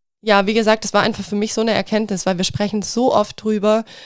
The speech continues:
was ist gut für unsere Kinder, wie lange Medienzeit, was am besten anschauen, aber wir gucken nicht nach uns Mamas. Und mittlerweile werden wir so krass überflutet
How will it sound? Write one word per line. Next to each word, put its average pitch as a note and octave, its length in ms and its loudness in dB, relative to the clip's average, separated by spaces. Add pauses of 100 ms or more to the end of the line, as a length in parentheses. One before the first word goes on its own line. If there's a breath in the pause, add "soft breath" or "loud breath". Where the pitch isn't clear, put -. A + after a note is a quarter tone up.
(160 loud breath)
was F#3+ 220 -4
ist - 120 -4
gut A#3 160 -4
für A3+ 140 0
unsere A#3+ 220 -2
Kinder, A3+ 520 0
wie B3 80 0
lange A3 260 2
Medienzeit, G#3 640 0
was A3+ 140 -2
am A3 100 -2
besten A3 260 -6
anschauen, G3 540 -2 (420 soft breath)
aber F#3+ 220 0
wir G#3+ 120 2
gucken - 260 -2
nicht G#3+ 160 -2
nach G#3 140 -4
uns G3 240 -4
Mamas. F#3+ 420 2
Und F3+ 180 -6 (400 loud breath)
mittlerweile G3 1040 0 (460)
werden F#3+ 360 -4
wir G3 140 0
so B3+ 420 0
krass - 460 -4
überflutet G#3 960 -4